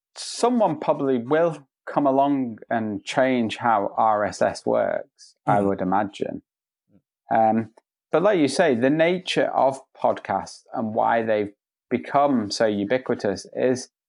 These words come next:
Speaker 1: the fact that they are open, that,
Speaker 2: Mm.
Speaker 1: you know,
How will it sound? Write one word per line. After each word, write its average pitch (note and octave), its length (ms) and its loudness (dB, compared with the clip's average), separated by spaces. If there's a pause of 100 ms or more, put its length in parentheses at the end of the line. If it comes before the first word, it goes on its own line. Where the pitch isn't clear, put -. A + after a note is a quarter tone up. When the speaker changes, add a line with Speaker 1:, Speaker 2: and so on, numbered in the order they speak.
(180)
Speaker 1:
the A#2+ 80 0
fact A2+ 300 0
that G2+ 120 -2
they A2+ 160 4
are B2 540 2
open, F#2+ 480 -8
that, A#2 280 -2
Speaker 2:
Mm. C3 220 -2
Speaker 1:
you A#2 120 0
know, G2+ 280 -4